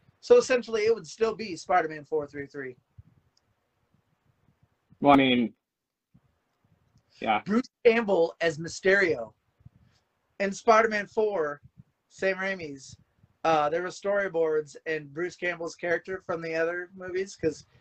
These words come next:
Speaker 1: he put him in the others because that was Sam Raimi's start, was Evil Dead, Bruce Campbell.
Speaker 2: Mm-hmm.
Speaker 1: Uh, it revealed that his character, he was to be Mysterio.
Speaker 2: Right on. Okay, that would be fun.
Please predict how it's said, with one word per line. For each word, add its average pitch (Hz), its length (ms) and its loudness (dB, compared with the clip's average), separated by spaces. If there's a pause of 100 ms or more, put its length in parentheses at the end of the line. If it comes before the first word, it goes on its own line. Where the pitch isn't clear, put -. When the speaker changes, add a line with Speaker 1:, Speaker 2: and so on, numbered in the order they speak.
(160)
Speaker 1:
he 165 80 0
put 208 240 4
him 190 80 0
in 175 100 0
the 170 140 4
others 147 260 4
because 143 540 -6
that 147 180 0
was 143 340 -12 (260)
Sam 165 280 2
Raimi's 160 320 -6
start, 151 340 0
was 139 200 -10
Evil 143 240 -8
Dead, 139 320 -2 (160)
Bruce 143 180 -8
Campbell. 131 420 0 (100)
Speaker 2:
Mm-hmm. - 580 -8
Speaker 1:
Uh, 151 360 6 (360)
it 175 120 -4
revealed 180 460 0
that 151 160 -2
his 156 200 -8
character, 156 600 -6 (340)
he 180 100 2
was 170 240 -2
to 165 80 -6
be 165 180 -2
Mysterio. 151 640 0 (2500)
Speaker 2:
Right 120 280 4
on. 107 320 0 (100)
Okay, 151 420 4
that 120 100 6
would 156 100 6
be 196 100 -4
fun. 123 320 -4